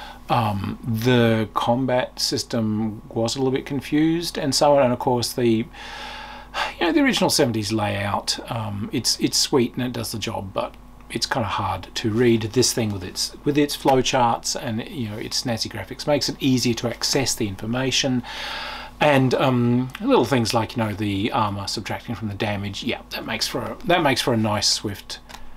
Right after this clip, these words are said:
combat mechanic. Uh, so, like I said, if you're a classic Traveller player,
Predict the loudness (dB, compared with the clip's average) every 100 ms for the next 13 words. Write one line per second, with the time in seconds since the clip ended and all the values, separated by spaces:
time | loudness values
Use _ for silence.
0 | -14 -16 -18 -18 -8 -2 0 0 -2 -4
1 | -6 -6 -4 -4 -8 -12 -14 -14 -14 -16
2 | -16 -16 -12 2 4 6 4 2 -6 2
3 | 6 6 6 2 -6 -20 -20 0 4 4
4 | 4 2 2 2 2 2 2 2 2 0
5 | -2 0 0 -2 -4 2 2 2 -2